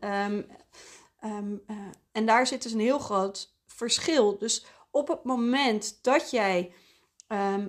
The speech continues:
een, een, een samenwer-, of een overeenkomst van opdracht gaat opschrijven als ware het een samenwerking, eh, dan krijg je ook nog allerlei,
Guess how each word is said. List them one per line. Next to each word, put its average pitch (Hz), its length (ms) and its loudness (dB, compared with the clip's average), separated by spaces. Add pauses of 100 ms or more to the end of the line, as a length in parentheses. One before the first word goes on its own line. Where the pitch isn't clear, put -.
een, 208 320 -4
een, 202 300 -6
een 208 100 -2
samenwer-, 254 580 2
of 214 120 -4
een 214 200 -4
overeenkomst 233 480 -4
van 233 120 -6
opdracht - 460 -6
gaat 220 240 -4
opschrijven 233 640 0
als 202 180 -4
ware 226 320 2
het 220 300 -6
een 196 120 -4
samenwerking, 214 1080 -2 (440)
eh, 226 80 -6 (140)
dan 247 180 -2
krijg 269 240 -2
je - 80 -2
ook 262 140 0
nog 254 140 -2
allerlei, 208 460 0